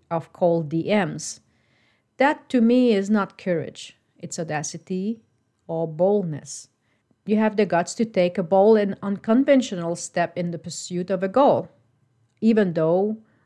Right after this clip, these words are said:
others might consider it daring or unconventional. And that it is okay if that's what you choose to do. But let it be clear, it's not courage, it's audacity.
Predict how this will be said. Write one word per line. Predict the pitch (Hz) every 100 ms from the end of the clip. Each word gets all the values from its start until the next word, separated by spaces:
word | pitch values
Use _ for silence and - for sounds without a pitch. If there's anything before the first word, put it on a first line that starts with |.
| _ -
others | 190 170 165 180 - -
might | 185 180 180
consider | 196 185 202 185
it | 156 156 156 _ _ 160
daring | 170 147 147 160
or | 170 143
unconventional. | 175 175 190 196 240 294 - 156 143 - - _ _ _ _ -
And | 226 226
that | 262 339
it | 262 269 -
is | 269 262 -
okay | 214 220 220 277 262 170 -
if | 190 190 -
that's | 196 190 -
what | 185 175 180
you |
choose | 170 185 190
to | - 170
do. | 147 190 185 - - _ _ _ _ _
But | 240 240
let | 269 302
it | 285 -
be | 214
clear, | - 220 262 160 175 - _ _ _ -
it's | 190 -
not | 196 180 -
courage, | 220 185 139 - - _ _ _ -
it's | 175 -
audacity. | 160 165 175 156 135